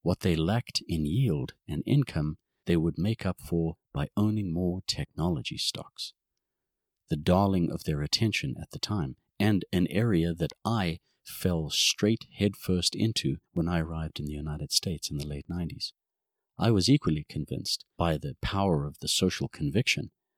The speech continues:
that tech stocks were the place to be. Unfortunately, investors were rewarded for this. But unfortunately, because it was temporary. Before long,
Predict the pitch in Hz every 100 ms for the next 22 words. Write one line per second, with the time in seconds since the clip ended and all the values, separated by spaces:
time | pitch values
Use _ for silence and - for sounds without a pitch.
0 | _ - 73 - 98 - - 73 76 -
1 | - - - - 69 - - - - -
2 | _ _ _ _ _ _ _ _ _ _
3 | _ _ _ _ - 123 - 147 151 92
4 | 82 78 80 85 - 95 92 104 - 113
5 | 90 87 92 87 92 123 90 76 - 67
6 | - - - - _ _ _ _ _ _
7 | _ _ _ _ _ 76 - - _ _
8 | 76 - 120 - 76 76 80 - 82 -
9 | - _ _ 98 98 - 92 76 - -
10 | _ _ _ _ _ _ _ _ - 95
11 | 113 101 92 95 98